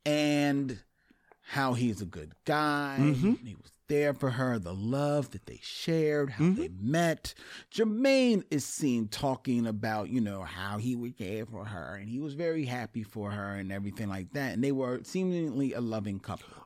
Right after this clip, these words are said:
Speaker 2: And I believe the only one of her romantic partners that participated in the documentary in present day.
Speaker 1: Very true.
Speaker 2: So worth,
Speaker 1: Very true.
Speaker 2: worth noting.
Speaker 1: It, it, and that is worth noting.
Speaker 2: Mm-hmm.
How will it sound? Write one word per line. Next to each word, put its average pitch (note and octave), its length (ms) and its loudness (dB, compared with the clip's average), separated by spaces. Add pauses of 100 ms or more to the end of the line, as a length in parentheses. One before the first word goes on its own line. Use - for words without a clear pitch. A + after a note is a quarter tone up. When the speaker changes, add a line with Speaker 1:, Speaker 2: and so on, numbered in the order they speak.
(300)
Speaker 2:
And D3+ 360 4
I A2+ 80 2
believe A2 460 2
the G#2+ 180 2
only A2+ 260 4
one G#2+ 240 4
of G2 160 2
her G#2 200 4
romantic G2 840 2 (800)
partners G2 760 0 (460)
that G#2+ 340 2
participated F2+ 920 0
in F#2 220 2
the E2 80 2
documentary E2+ 720 2
in E2+ 120 2
present D#2+ 420 0 (300)
day. - 300 -2 (240)
Speaker 1:
Very B2 300 4
true. A2+ 300 -2 (280)
Speaker 2:
So - 300 -4
worth, F2+ 220 2
Speaker 1:
Very A#2+ 200 2
true. G#2 180 0
Speaker 2:
worth F#2 180 0
noting. E2+ 360 0 (200)
Speaker 1:
It, C3+ 200 2
it, C3+ 180 -2
and A#2 180 0
that B2+ 160 2
is A3+ 160 2
worth A#2 240 2
noting. F2+ 280 -2
Speaker 2:
Mm-hmm. G#2+ 260 4